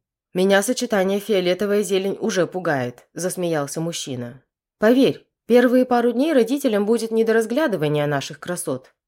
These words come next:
Или мы постараемся так сделать, чтобы им было не до того. Подготовить платье, составить меню, продумать украшение зала. Это, конечно, как у вас говорят, не царское дело,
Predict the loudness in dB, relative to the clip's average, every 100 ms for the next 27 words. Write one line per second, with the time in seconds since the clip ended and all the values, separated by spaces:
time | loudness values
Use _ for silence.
0 | _ _ 0 2 2 2 0 0 2 2
1 | 2 -4 -4 -4 -4 -2 0 0 -2 -4
2 | -2 -2 -2 0 -2 -2 -2 -2 -2 -4
3 | -6 _ _ -4 -2 0 2 2 0 -4
4 | -2 -2 -2 -8 -12 -8 -6 0 0 0
5 | 0 0 0 0 -2 -4 -2 2 4 4
6 | 2 -2 -4 -2 0 0 -2 -2 -2 -2
7 | -6 -14 _ _ -4 -2 0 2 0 0
8 | -6 -4 0 2 2 2 2 2 0 -2
9 | -2 0 0 -2 -4 -2 -2 -2 -6